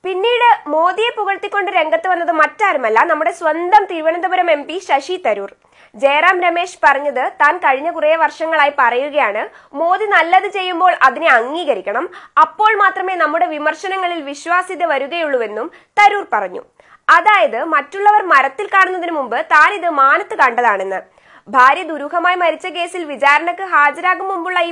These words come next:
പ്രസ്താവനയുടെ ടൈമിംഗിൽ ആരും കുറ്റം കാണരുത് കേട്ടോ. കോൺഗ്രസ് നേതാക്കളുടെ മോദി അനുകൂല പ്രസ്താവന തികച്ചും വ്യക്തിപരമാണെന്നാണ് കോൺഗ്രസ് ജനറൽ സെക്രട്ടറി കെ സി വേണുഗോപാലിന്റെ നിലപാട്.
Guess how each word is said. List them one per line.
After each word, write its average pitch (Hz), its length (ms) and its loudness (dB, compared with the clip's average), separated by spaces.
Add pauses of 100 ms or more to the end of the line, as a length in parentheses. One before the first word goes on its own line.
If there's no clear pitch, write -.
പ്രസ്താവനയുടെ 392 720 -4
ടൈമിംഗിൽ 320 560 -4 (100)
ആരും 277 220 2
കുറ്റം 359 420 -8
കാണരുത് 240 360 0
കേട്ടോ. 196 320 -8 (440)
കോൺഗ്രസ് 381 540 0
നേതാക്കളുടെ 381 640 2
മോദി 311 580 -2
അനുകൂല 311 380 -4
പ്രസ്താവന 302 600 0
തികച്ചും 311 520 -8
വ്യക്തിപരമാണെന്നാണ് 285 1000 0
കോൺഗ്രസ് 339 540 2
ജനറൽ 339 320 0
സെക്രട്ടറി 285 600 -4
കെ 320 260 2
സി 415 120 -2
വേണുഗോപാലിന്റെ 233 720 2
നിലപാട്. 208 520 -2